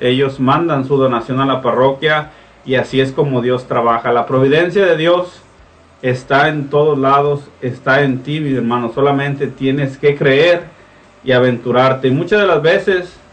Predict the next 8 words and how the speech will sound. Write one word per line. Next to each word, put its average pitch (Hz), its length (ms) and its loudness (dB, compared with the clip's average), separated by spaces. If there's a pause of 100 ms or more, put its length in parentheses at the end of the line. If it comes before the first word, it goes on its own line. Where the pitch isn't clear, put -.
tienes 143 320 -2
que 160 160 -4
actuar 156 440 -2
como 143 200 -6
loco, 131 580 0 (460)
sabiendo 139 720 0
que 113 120 -2
Dios 139 680 0